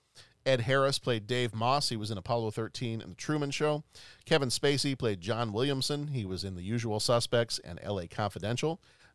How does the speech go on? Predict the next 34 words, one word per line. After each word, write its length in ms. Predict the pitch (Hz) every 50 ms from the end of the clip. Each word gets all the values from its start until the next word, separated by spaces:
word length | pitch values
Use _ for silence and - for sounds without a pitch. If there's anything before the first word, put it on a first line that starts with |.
| - 113
Jonathan 420 | 113 131 117 123 131 - 120 98
Pryce 460 | - - 127 139 160 180 180 - -
was 160 | - 107 98 -
James 400 | - - 113 107 104 92 87 -
Link. 320 | 113 151 196 202 - - _ - - - - _
He 100 | - 120
was 140 | 104 98 92
in 100 | 101 95
Tomorrow 320 | 87 - 101 104 110 113 113
Never 180 | 110 104 95 101
Dies 440 | 113 107 113 113 113 110 104 101 - -
and 160 | 95 90 85
Game 220 | - 113 123 120 107
of 80 | 95
Thrones. 460 | - - 143 151 156 156 151 147 - - - - - - _ _
And 160 | - 90 92
Bruce 300 | - - 135 147 135 - - -
Altman 420 | 123 135 139 - - 131 127 127
played 260 | 113 - 113 104 98 95
Mister 280 | 117 131 - - 104
Spannell. 520 | - - - 143 139 139 135 131 131 120 - - - - _ _
He 160 | - 120 110
was 240 | 104 98 104 101 92
in 180 | - 101 107 90
Regarding 460 | 90 87 78 110 107 110 113 107 98
Henry 500 | 90 - - 117 110 107 107 104 101 - -
and 320 | - 92 90 92 92 87 76
The 100 | - -
Paper. 600 | - - - - 110 107 - - 65 - 95 120 - _ _ _ _ _ _ _ _ _ _ _ _ _ _ _ _ _ _ _ - - - -
So 240 | - - 104 98 95
some 200 | - 98 92 95
quick 280 | - - 160 156 -
trivia 400 | - - - 147 127 135 131 123
here. 340 | 120 123 135 135 131 131 123